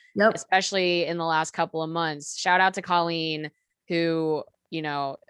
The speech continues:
Speaker 2: part, uh, part owner of the Chicago Red Stars. Obviously, we saw Chance at all of these
Speaker 1: Yeah.
Speaker 2: games. And, and I'm not trying to, like, take anything away from Chance,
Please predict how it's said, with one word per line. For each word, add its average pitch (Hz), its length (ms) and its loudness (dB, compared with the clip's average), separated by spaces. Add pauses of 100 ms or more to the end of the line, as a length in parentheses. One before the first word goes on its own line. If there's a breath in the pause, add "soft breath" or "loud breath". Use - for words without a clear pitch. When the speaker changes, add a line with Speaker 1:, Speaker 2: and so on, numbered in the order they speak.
(120)
Speaker 2:
part, 190 340 4
uh, 160 300 4
part 180 280 2
owner 170 300 0
of 160 140 -2
the 156 100 -6
Chicago 160 420 -2
Red 156 220 -2
Stars. 147 640 -2 (340 soft breath)
Obviously, 175 640 4
we 160 140 -2
saw 151 240 0
Chance 156 640 -4
at 147 320 2
all 160 240 0
of 160 80 -6
these 156 240 -4
Speaker 1:
Yeah. 226 200 2
Speaker 2:
games. 156 220 -4
And, 180 180 -4
and 240 200 2
I'm 247 160 4
not 277 180 2
trying 233 220 0
to, 196 40 2
like, 175 180 2
take 180 200 0
anything 165 380 -4
away 151 240 -2
from 156 160 -20
Chance, 180 520 -2